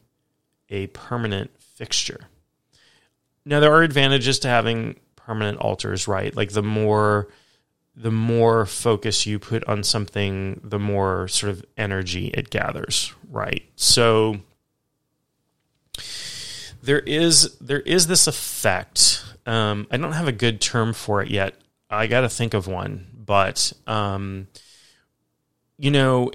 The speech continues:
if you've ever done this experiment as a, as a kid,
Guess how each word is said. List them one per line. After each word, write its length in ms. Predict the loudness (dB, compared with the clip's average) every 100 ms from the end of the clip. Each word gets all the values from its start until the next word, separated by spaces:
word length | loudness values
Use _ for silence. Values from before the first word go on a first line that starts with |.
| -8
if 260 | -8 -4
you've 160 | -2 0
ever 300 | 0 2 0
done 240 | 0 0
this 180 | 0 -2
experiment 1000 | -2 2 4 4 2 -2 -2 -2 -4 -8 -6
as 200 | -4 -4
a, 100 | -8 _ -8
as 200 | -6 -6
a 80 | -10 -12
kid, 640 | -10 -6 -6 -6 -12